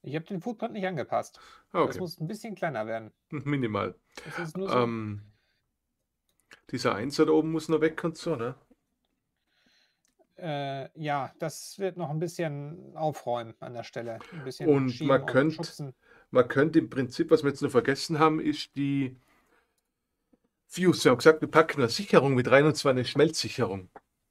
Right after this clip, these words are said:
Speaker 2: Vier mal zwanziger
Speaker 1: Mhm, hier ist jetzt so eine
Speaker 2: Schmelzsicherung.
Speaker 1: hier ist so eine One-Way-Sicherung drin, ne?
Speaker 2: Und das ist
Speaker 1: Ähm.
Speaker 2: eher blöd, wenn man, weil wir haben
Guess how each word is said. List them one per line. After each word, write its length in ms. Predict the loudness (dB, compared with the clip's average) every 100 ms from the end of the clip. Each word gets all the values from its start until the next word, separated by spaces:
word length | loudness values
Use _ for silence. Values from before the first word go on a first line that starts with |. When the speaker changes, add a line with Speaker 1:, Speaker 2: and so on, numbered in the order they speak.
| _ _ -6
Speaker 2:
Vier 140 | 0
mal 140 | 2 2
zwanziger 440 | 0 -2 0 0
Speaker 1:
Mhm, 40 |
hier 140 | 2 0
ist 40 |
jetzt 120 | 0 -2
so 80 |
eine 100 | -4
Speaker 2:
Schmelzsicherung. 320 | -2 0 -2 -6 _ _ _ _ _ _ _ _ _ _ _ _ _ -12
Speaker 1:
hier 80 |
ist 100 | -10
so 140 | -8 -8
eine 160 | -6
One-Way-Sicherung 880 | -4 -4 -2 -4 -4 -6 -6 -6 -6
drin, 160 | -8 -6
ne? 180 | -6 -8
Speaker 2:
Und 160 | -10 -8
das 160 | -4
ist 180 | -4 -2
Speaker 1:
Ähm. 60 | 0
Speaker 2:
eher 120 | 0
blöd, 300 | 2 -2 0
wenn 80 | -2
man, 180 | 0 0
weil 140 | 4
wir 60 | 6
haben 360 | 4 -4 -4